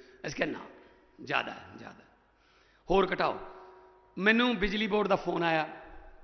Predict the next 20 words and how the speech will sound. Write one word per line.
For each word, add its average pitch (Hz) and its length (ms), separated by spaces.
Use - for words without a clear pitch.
ਕਹਿੰਦੇ, 196 200
"ਜੀ, 190 100
ਦੋ 165 300
ਰੁਪਈਏ 170 240
ਅਠਵੰਜਾ 139 400
ਪੈਸੇ - 260
ਤੇ - 140
ਆ - 40
ਗਏ।" - 100
ਮੈਂ 165 100
ਕਿਹਾ, 160 120
"ਨਾ, 127 320
ਨਾ, - 260
ਨਾ, - 140
ਹੋਰ 185 200
ਘਟਾਓ।" 165 260
ਕਹਿੰਦੇ, 247 200
"ਜੀ, 247 120
ਸਰਕਾਰਾਂ 202 480
ਨੂੰ," 214 160